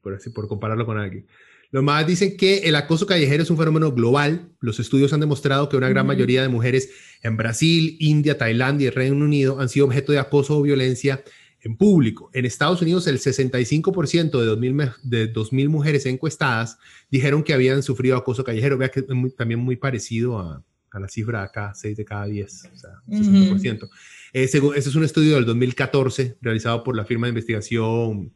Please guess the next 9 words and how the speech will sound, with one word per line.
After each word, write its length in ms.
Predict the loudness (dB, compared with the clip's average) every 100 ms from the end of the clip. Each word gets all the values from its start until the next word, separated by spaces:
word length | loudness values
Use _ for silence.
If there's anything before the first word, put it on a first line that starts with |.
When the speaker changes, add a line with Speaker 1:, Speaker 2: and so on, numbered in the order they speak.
| _ _ _ -2
Speaker 1:
G-, 0 |
eh, 560 | 0 0 -4 -6 -8 -14 -20 -10 -2
G 160 | 0
F 220 | 2 0
K 280 | 0 -2 -2
para 180 | -4 -6
Stop 220 | -4 -6
Street 260 | -6 -6 -6
Harassment. 540 | -4 -4 -4 -8 -16